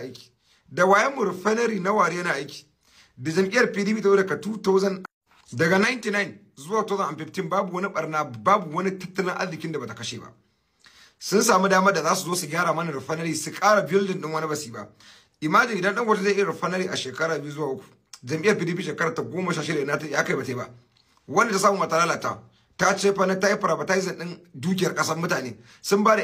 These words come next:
illegal and legal refinery ga abokanansu, ga wanda suka ga dama. So, da haka, for you to come and blame Mister President now, Mister Bola Ahmed Tinubu, so, ina ganin is unfair. Babu ma magana adalci a kai. Idan za ka binciken a kan suwa ake bawa kuɗin man fetur,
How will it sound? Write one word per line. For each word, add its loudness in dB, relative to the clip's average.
illegal 2
and -4
legal 4
refinery 0
ga -6
abokanansu, -4
ga -6
wanda -2
suka -6
ga -6
dama. -4
So, 0
da 6
haka, 2
for 2
you 0
to -2
come 4
and 4
blame 2
Mister -4
President -2
now, 2
Mister -12
Bola 0
Ahmed -2
Tinubu, -10
so, -10
ina 0
ganin -4
is -6
unfair. -6
Babu 2
ma 2
magana -2
adalci -4
a -6
kai. -14
Idan 0
za 4
ka 2
binciken -2
a -2
kan -2
suwa 0
ake -6
bawa 2
kuɗin -10
man -6
fetur, -10